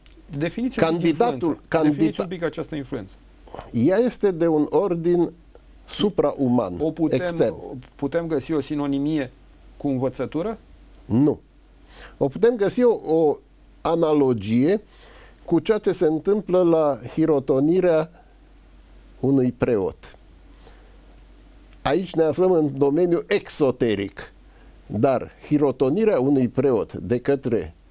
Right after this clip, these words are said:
Speaker 2: episcop prin punerea mâinilor are valoarea unei transmisii în cadrul, în cazul ăsta creștin, al influenței spirituale a Sfântului Duh.
Speaker 1: Având un caracter
Speaker 2: Sfântul
Speaker 1: ezoteric.
Speaker 2: Duh. Nu. Ea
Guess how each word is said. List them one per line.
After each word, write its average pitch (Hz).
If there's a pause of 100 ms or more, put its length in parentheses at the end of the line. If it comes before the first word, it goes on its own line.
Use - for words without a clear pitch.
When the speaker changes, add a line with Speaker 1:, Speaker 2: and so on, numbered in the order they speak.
Speaker 2:
episcop -
prin 117
punerea 135
mâinilor 117 (400)
are 190
valoarea 143
unei 160
transmisii 131
în 156
cadrul, 139 (560)
în 113
cazul 127
ăsta 123
creștin, 143 (260)
al 180 (200)
influenței 180 (240)
spirituale 170
a 117
Sfântului 170
Duh. 135 (120)
Speaker 1:
Având 131
un 202
caracter 139
Speaker 2:
Sfântul 196
Speaker 1:
ezoteric. 127
Speaker 2:
Duh. 120 (120)
Nu. 226 (1040)
Ea 127